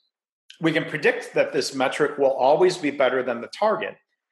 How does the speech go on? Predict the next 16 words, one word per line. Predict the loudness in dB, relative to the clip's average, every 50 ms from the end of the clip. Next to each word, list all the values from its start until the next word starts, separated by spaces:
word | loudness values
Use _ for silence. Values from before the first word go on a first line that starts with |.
| -6 _
unless | 2 2 2 2 4 2
something | 0 0 0 -2 -2 -2
again | -2 0 2 0 0 0 -2 -4
changes | -2 -2 -2 -2 -2 -2 -4 -4 -4
in | -4 -6 -6
the | -6
system | -4 0 0 0 0 0 -2 -2 -2 -4 -6 0
or | 2 4 4 4
we | 2 0 -4
increase | -4 -4 -4 -4 -2 -2 -2 -2 0 2
our | 2 0 0
target | 0 -2 0 0 0 0 -2 -4 -4 -8 _ _ _ _ _
to | -2 -2
spur | -2 -2 -2 0 2 2 2 2 0 -4
further | -8 -10 -8 -10 -12 -14 -14 -18
improvement. | -12 _ -6 -6 -6 -6 -12 -20